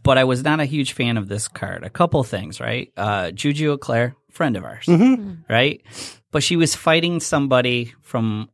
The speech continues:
Speaker 1: Ohio
Speaker 2: Mm-hmm.
Speaker 1: that she lost to because there was, uh,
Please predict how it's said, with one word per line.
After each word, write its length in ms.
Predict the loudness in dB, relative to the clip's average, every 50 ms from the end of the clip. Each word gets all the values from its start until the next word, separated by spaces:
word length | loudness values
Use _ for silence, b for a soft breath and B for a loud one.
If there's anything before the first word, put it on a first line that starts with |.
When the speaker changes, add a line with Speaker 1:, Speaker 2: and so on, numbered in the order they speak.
| _ 0
Speaker 1:
Ohio 600 | 0 2 2 2 0 0 -2 -4 -6 -6 -8 -10 -4 0
Speaker 2:
Mm-hmm. 320 | 2 4 4 4 2 0 -2 -6 _ _ _ _ _ _
Speaker 1:
that 160 | 0 0 0
she 160 | 0 -4 -4 -4
lost 500 | 0 2 4 4 4 4 2 -2 -6 -4
to 280 | -2 0 2 2 0
because 300 | -2 -4 -4 -4 -6 -4
there 140 | -4 -4 -6
was, 340 | -6 -6 -8 -8 -10 -12 -12 -12
uh, 100 | -12